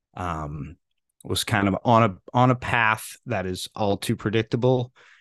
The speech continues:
And unfortunately at forty-five, um, you know, I, I, I got to see what happened to people that didn't kinda get out of the fucking, get off that path.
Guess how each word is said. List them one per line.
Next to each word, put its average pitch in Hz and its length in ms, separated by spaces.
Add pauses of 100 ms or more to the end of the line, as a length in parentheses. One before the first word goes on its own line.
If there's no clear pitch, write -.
(120)
And 98 320
unfortunately 104 680
at 95 140
forty-five, 92 1080
um, 82 420 (160)
you 110 100
know, 85 100
I, 107 160 (100)
I, 113 180
I 110 100
got 101 260
to 110 60
see 107 600 (460)
what 104 140
happened 92 360
to 92 80
people 95 400
that 92 260
didn't 107 420 (1400)
kinda 92 240
get 90 260
out 85 200
of 80 80
the 85 60
fucking, - 460
get 95 140
off 85 240
that - 200
path. - 480